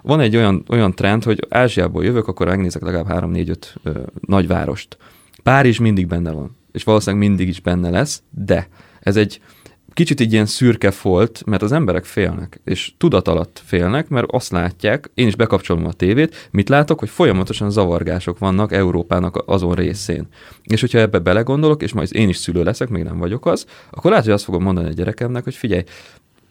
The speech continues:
jó, nagyon szép város, vár két-három évet majd, amikor biztonság lesz, menj vissza.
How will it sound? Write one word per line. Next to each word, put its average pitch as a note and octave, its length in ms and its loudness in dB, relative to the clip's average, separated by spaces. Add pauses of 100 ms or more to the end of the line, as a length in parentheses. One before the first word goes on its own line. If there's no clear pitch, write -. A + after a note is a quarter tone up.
(120)
jó, B2+ 260 6
nagyon A2+ 200 4
szép D3 220 2
város, E3 380 4
vár C3 260 4
két-három F#2 460 2
évet F2 260 4
majd, F#2 180 2
amikor F#2 300 2
biztonság B2 480 2
lesz, A#2 140 2
menj G2+ 200 4
vissza. - 320 0